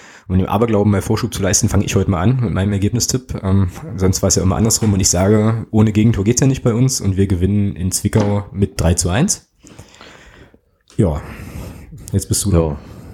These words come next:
Speaker 2: also ich habe ja vorhin gesagt, dass ich glaube, dass es ein knappes Spiel wird. Äh, den Tipp, den bringe ich jetzt mal ganz anders. Also mein Tipp ist auch knapp, aber ich glaube, es wird viele Tore geben. Und ich sage, wir gewinnen dort vier drei.
Speaker 1: Was? Okay,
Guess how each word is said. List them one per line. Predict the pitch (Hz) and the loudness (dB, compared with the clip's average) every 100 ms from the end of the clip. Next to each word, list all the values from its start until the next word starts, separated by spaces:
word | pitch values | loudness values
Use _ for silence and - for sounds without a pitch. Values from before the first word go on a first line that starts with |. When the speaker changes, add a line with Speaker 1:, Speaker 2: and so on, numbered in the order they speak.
| - | -6
Speaker 2:
also | 87 80 76 71 - _ _ _ _ _ _ _ _ _ _ | -4 -2 -4 -6 -12 _ _ _ _ _ _ _ _ _ _
ich | |
habe | 95 | -2
ja | 92 | 0
vorhin | 98 98 | 0 2
gesagt, | 95 92 95 | 4 4 2
dass | 92 | -2
ich | 90 85 - | 0 -4 -2
glaube, | 85 87 95 | 2 2 2
dass | 87 | 0
es | 87 87 | -2 -4
ein | |
knappes | 82 - - 120 | -4 -4 -2 -4
Spiel | - 107 104 | 0 0 2
wird. | 101 - | 0 0
Äh, | - 82 | -4 -2
den | 82 85 | -2 -4
Tipp, | - 98 | -2 -4
den | - 90 | 0 0
bringe | 87 90 | 2 0
ich | 92 | 0
jetzt | 87 - | -2 0
mal | 82 | 0
ganz | 80 104 | 0 0
anders. | - 104 101 - | 0 2 2 2
Also | 85 | 2
mein | 85 85 - _ - | 2 0 -6 _ -4
Tipp | 113 - | -2 0
ist | - | -2
auch | - - | -2 -4
knapp, | - 101 - - - - - - - _ - | -4 -2 -2 -4 -16 -20 -20 -20 -20 _ -4
aber | 85 85 | 0 0
ich | - | 0
glaube, | 82 90 | 2 4
es | 85 - | 2 0
wird | 90 - | -4 -2
viele | 98 85 | -2 -2
Tore | - 98 110 120 | 0 0 2 2
geben. | 117 120 117 113 - - - _ _ _ _ _ - _ _ | 2 0 0 -6 -12 -20 -20 _ _ _ _ _ -20 _ _
Und | - 90 | -4 -2
ich | 87 | 0
sage, | 85 92 90 | 2 2 4
wir | 85 | 2
gewinnen | 85 85 87 | 2 2 2
dort | 85 | -2
vier | - - 80 | -4 -2 0
drei. | 76 71 78 76 - - | 0 -2 -4 -4 -4 -2
Speaker 1:
Was? | - - - - - - - - - | 2 2 0 -4 -16 -16 -16 -16 -12
Okay, | 107 - 101 | -10 -8 -8